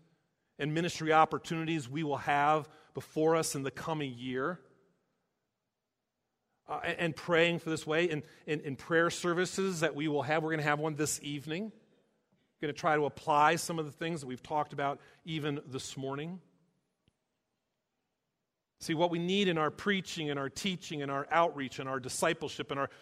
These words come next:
children's ministries and our youth ministries is God's ability that can overcome our limitations.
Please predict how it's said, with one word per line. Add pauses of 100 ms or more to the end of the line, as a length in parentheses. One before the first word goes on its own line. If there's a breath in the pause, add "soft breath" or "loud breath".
(160 loud breath)
children's
ministries
and
our
youth
ministries
is (380 loud breath)
God's (260 loud breath)
ability (120)
that
can
overcome
our
limitations.